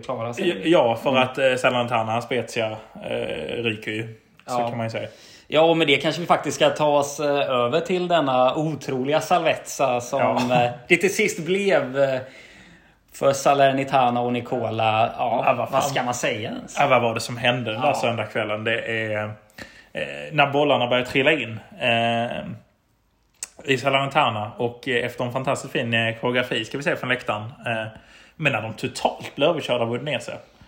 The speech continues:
Speaker 2: Och då tänker man ju att nu är det öppet mål för Cagliari.
Speaker 1: Mm. Ja, ja, men precis. Och, ja, men, när bollarna började r-,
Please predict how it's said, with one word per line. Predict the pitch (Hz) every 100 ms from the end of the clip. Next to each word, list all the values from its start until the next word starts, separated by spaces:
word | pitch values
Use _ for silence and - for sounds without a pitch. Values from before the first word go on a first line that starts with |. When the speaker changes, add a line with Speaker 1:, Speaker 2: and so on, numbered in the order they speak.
| _
Speaker 2:
Och | - 123
då | 110
tänker | 135 147 120
man | 117 113
ju |
att | 107 - - - -
nu | -
är | 120
det | 135
öppet | 135 117
mål | 113 107
för | - 117 110 -
Cagliari. | - 107 104 101 -
Speaker 1:
Mm. | 123 107 101 - _ _ _ _ _ -
Ja, | 147 151 185 - -
ja, | 156 165
men | 165 160
precis. | 160 156 170 143 -
Och, | 147 143 139 135 131
ja, | 139
men, | 139 131 127 120 117 - 78 - - - - - -
när | 139 131
bollarna | 123 135 123 117 156
började | 156 151 147
r-, | 147 147 160 156